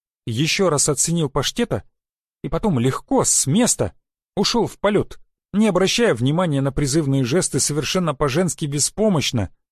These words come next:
топчущейся на месте Альва Гвельфки. В вырытой ямке остался лежать топор, почему-то несколько кирпичей — и пара пятилитровых бутылей с водой.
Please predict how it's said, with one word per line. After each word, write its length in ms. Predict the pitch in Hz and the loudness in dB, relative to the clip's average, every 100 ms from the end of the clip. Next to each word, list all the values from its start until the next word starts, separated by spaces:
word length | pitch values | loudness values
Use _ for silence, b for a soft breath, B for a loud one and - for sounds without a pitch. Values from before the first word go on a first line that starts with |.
| _ | _
топчущейся 800 | - 196 - 180 156 160 139 156 | -2 -2 0 -4 -2 -2 -2 0
на 120 | 147 | 0
месте 460 | 151 180 - 160 143 | 0 0 0 0 -2
Альва 320 | - 180 160 160 | 0 0 0 -2
Гвельфки. 640 | 135 147 113 - - 87 _ _ _ _ _ _ _ _ _ _ _ | 0 0 0 -4 -6 -6 _ _ _ _ _ _ _ _ _ _ _
В 160 | 117 104 | -10 -4
вырытой 360 | 113 123 110 107 | 0 0 0 -2
ямке 400 | 113 180 170 123 | 0 -2 0 -2
остался 420 | - 160 147 139 | 0 0 0 0
лежать 320 | 135 123 120 | 0 -2 -2
топор, 440 | 185 - 139 156 - _ _ - | -4 -2 -2 -2 -6 _ _ -10
почему-то 400 | 135 180 175 151 | -4 -4 -2 -2
несколько 460 | 160 - 151 147 | -2 -2 -2 -4
кирпичей — 840 | - 175 - 127 - 123 113 147 _ _ _ | -2 -4 -2 -4 -2 0 0 -2 _ _ _
и 140 | - 190 | -8 -8
пара 300 | - 220 202 | -4 -2 -2
пятилитровых 680 | - - 165 175 185 151 113 | -6 -8 -6 -2 0 0 -2
бутылей 400 | 143 165 147 160 | -4 -2 -2 0
с 140 | - | -2
водой. 460 | 143 151 117 95 | 0 0 0 -2